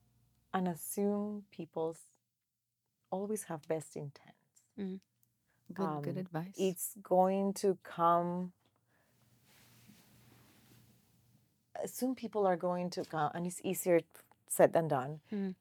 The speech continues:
Speaker 1: People are going to come to you and they're going to say some weird things
Speaker 2: Mm.
Speaker 1: and assume they're coming from a place of maybe ignorance rather than malice.
Speaker 2: Mm.
Speaker 1: Um,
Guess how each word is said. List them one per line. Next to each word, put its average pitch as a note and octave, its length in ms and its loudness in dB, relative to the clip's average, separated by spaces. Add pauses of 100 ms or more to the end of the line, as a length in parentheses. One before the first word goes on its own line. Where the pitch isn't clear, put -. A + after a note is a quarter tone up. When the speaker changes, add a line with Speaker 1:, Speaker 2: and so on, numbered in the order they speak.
(160)
Speaker 1:
People G#3+ 260 -2
are A#3 80 4
going F#3+ 240 4
to F#3 100 -6
come F3 240 -4
to F3+ 80 -6
you E3 160 -2
and E3 120 -2
they're E3 80 0
going G#3+ 240 0
to B3 120 -6
say G3+ 180 0
some F3+ 240 -4
weird C#3+ 320 -2
things B3 360 -4 (280)
Speaker 2:
Mm. F#3 220 -8 (340)
Speaker 1:
and F#3+ 120 0
assume A3+ 440 2
they're G3 220 10 (140)
coming G#3+ 280 2
from G#3 160 -2
a F3 80 4
place F3 560 4
of E3 220 6
maybe A3+ 320 -2
ignorance G3 800 -4 (500)
rather E3+ 320 6
than D#3 460 2 (320)
malice. - 800 -4
Speaker 2:
Mm. F3 220 -6 (480)
Speaker 1:
Um, D3+ 500 -2